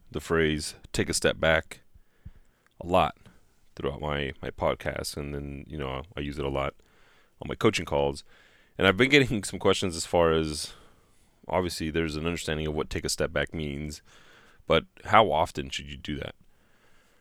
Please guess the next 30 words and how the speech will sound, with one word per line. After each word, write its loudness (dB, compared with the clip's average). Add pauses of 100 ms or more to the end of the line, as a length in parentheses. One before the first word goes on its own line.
(160)
How 0
often 4
should -2
you -2 (180)
take 2
inventory -2 (720)
of 0
your 4
life 0 (160)
and -4 (160)
your -2
daily 2
actions, -6
your -4
weekly 0
actions, -4 (140)
you -12
know, -2
what 0
happens -4
in -2
a -4
month, -2
all -8
that? 0 (880)
And 6
it's 0
different 0
for -4
everybody. 2